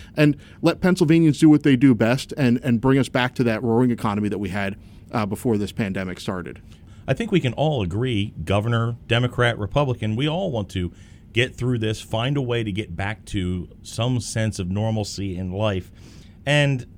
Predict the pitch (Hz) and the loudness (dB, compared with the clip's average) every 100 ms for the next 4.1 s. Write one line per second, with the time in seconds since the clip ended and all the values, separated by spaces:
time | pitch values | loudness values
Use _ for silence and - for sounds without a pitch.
0 | - - - - 120 139 131 127 131 165 | -20 -20 -20 -8 0 2 2 2 2 0
1 | 147 - 131 117 104 110 120 131 117 101 | -2 -4 -4 -4 -4 -2 0 0 -2 -4
2 | 90 90 98 135 139 104 92 95 98 87 | -4 -4 -4 -4 -4 -4 -4 -2 -4 -6
3 | 90 101 123 123 107 98 110 104 - 98 | -8 -6 -6 -6 -6 -6 -4 -4 -6 -12
4 | 107 | -14